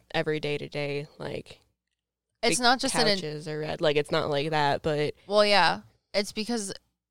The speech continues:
Speaker 2: whatever the color is associated with is speaking to you on an emotional
Speaker 1: And I
Speaker 2: level
Speaker 1: don't know
Speaker 2: because it's your
Speaker 1: necessarily
Speaker 2: guide.
Speaker 1: people that, I mean, like, yeah, like, I can pretty much make a snap judge. I'm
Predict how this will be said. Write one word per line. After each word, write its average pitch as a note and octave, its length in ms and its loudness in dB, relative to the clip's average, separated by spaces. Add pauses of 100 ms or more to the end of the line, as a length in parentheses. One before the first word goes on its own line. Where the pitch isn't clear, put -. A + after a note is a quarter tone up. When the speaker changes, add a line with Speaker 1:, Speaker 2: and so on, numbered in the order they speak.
(320)
Speaker 2:
whatever G3+ 420 2
the G3+ 100 2
color F#3+ 280 0
is F#3+ 100 -2
associated F#3 720 -2
with G#3 400 -4
is F3+ 280 -4
speaking F3 500 -4
to - 160 -6
you E3+ 100 -2
on D#3+ 120 -2
an D#3+ 120 -6
emotional D#3+ 500 -6
Speaker 1:
And A#3+ 80 -2
I B3+ 80 2
Speaker 2:
level F4+ 160 0
Speaker 1:
don't E4 80 4 (140)
know - 40 -2 (180)
Speaker 2:
because F#3+ 160 0
it's G#3 100 4
your A3+ 340 4
Speaker 1:
necessarily A3+ 60 0 (300)
Speaker 2:
guide. F#3 120 -8 (360)
Speaker 1:
people G#3 460 -6
that, A3 300 -6 (560)
I G#3 80 -4
mean, G#3 160 2
like, F3+ 160 0
yeah, E3 200 2
like, D#3+ 260 -6
I E3+ 100 -2
can D#3+ 360 -6 (420)
pretty F3 200 -2
much D#3+ 360 -4 (140)
make E3+ 200 -6
a D#3+ 60 -2
snap D#3 300 -6
judge. D3+ 260 -4
I'm D3+ 180 -6